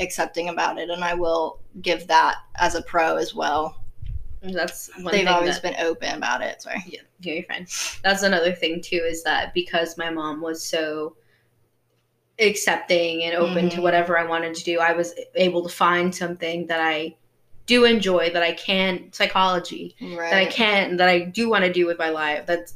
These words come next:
Speaker 2: something I do wanna do with my life. I wanna be in, you know, I'm very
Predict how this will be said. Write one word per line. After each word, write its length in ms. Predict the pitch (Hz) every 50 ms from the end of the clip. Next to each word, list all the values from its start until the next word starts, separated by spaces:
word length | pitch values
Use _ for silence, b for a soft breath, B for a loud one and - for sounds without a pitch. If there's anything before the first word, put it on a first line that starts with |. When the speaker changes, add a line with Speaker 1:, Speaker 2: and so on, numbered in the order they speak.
| - -
Speaker 2:
something 220 | 185 185 185 185
I 60 | 180
do 140 | 180 180 180
wanna 180 | 180 175 170 165
do 80 | 165
with 100 | 165 -
my 100 | 160 156
life. 380 | 160 160 165 165 165 165 165 165 -
I 80 | - 165
wanna 200 | 165 165 165 165
be 340 | - 175 170 170 170 - -
in, 400 | - 165 160 156 160 160 - 170 b b b b b b b b b -
you 80 | 175 175
know, 60 | 170
I'm 200 | 165 165 170 165
very 420 | - 190 190 170 175 175 175 180